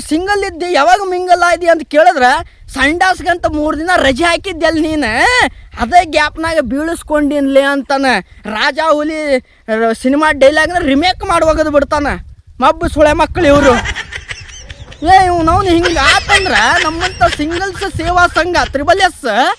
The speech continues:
ನಶಿಸ್ಕೊಂಡು ಹೊಂಟು ಬಿಟ್ಟಾದ್ರಿ ಈ ಸಂಘ. ಒಬ್ಬೊಬ್ರು ಹಿಂಗ ಎಗರ್ಕೊಂತ ಎಗರ್ಕೊಂತ ಹೋದ್ರ ಈ ತಿಂಗಳದಾಗ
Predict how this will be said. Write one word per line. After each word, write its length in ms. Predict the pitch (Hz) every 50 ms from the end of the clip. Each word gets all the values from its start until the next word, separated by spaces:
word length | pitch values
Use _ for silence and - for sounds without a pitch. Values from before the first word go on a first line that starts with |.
| - _ - 539 - 539 523 _ -
ನಶಿಸ್ಕೊಂಡು 640 | 269 262 294 311 - 453 381 - - 453 427 392 381
ಹೊಂಟು 240 | 359 370 349 359
ಬಿಟ್ಟಾದ್ರಿ 520 | 330 330 - - 359 277 233 226 233 277 330
ಈ 40 | 294
ಸಂಘ. 340 | - - 254 277 349 370 339 226 202 247 311 381 415 349 285 - _ _ _ _ _ _ _
ಒಬ್ಬೊಬ್ರು 540 | 233 294 311 339 359 392 392 392 403 392 392
ಹಿಂಗ 160 | 359 381 381 339
ಎಗರ್ಕೊಂತ 600 | 285 277 294 294 370 381 - - 392 392 349 311
ಎಗರ್ಕೊಂತ 520 | 320 330 370 370 - - 349 349 - 330
ಹೋದ್ರ 220 | 311 311 330 330
ಈ 140 | 320 311 294
ತಿಂಗಳದಾಗ 640 | 240 - 320 320 330 339 339 339 330 330 320 302